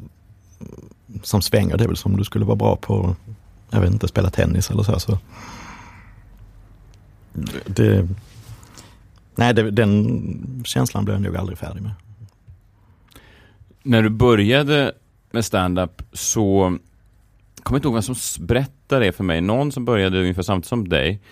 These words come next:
Speaker 2: som sa att du var, a-, allra första början att du var mer absurdistisk, lite mer, eh,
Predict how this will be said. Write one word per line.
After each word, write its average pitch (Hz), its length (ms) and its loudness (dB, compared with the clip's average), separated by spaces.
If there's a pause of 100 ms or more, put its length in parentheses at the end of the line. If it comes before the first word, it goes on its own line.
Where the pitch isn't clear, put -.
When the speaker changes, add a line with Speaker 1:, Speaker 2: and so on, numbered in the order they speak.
(460)
Speaker 2:
som 104 160 -4
sa 107 140 2
att 92 100 -2
du 101 100 0
var, 95 280 4 (100)
a-, - 160 0
allra 107 280 2
första 120 180 0
början 95 240 2
att 110 80 -2
du 92 80 -4
var 85 420 0 (220)
mer 98 320 2
absurdistisk, 107 1160 -2
lite 90 320 -2
mer, 80 500 2
eh, 76 320 2